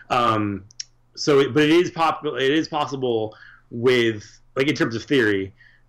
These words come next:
um, to travel forwards in time with the right equipment, so, like, the right basic, like, the, the right circumstances, you can travel forwards in time. It is impossible to travel backwards in time 'cause you will have created a time paradox.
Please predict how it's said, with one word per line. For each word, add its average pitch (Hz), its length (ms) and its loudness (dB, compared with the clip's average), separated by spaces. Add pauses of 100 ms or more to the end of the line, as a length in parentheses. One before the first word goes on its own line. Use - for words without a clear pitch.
(140)
um, 110 680 -2
to - 80 -20
travel 127 540 -2
forwards 139 320 0
in 139 80 -6
time 131 300 -2
with 113 100 -6
the 117 80 -6
right 110 260 -2
equipment, 117 580 -14
so, 135 300 -6
like, 123 160 0
the 120 100 2
right 120 380 2
basic, 113 400 -2
like, 117 140 0
the, 139 80 2
the 147 240 2
right 208 180 2
circumstances, 165 560 -4
you 135 80 -2
can 123 80 -8
travel 131 240 0
forwards 139 320 -2
in 131 60 -14
time. 143 320 -2 (360)
It 131 100 0
is 131 80 -2
impossible 135 440 -2
to - 40 -6
travel 123 260 0
backwards 113 420 -4
in 113 80 -8
time 127 300 -2
'cause 117 180 -6
you 123 80 -2
will 123 220 0
have - 80 -14
created 113 280 -2
a - 20 -16
time 104 200 -4
paradox. 101 640 -12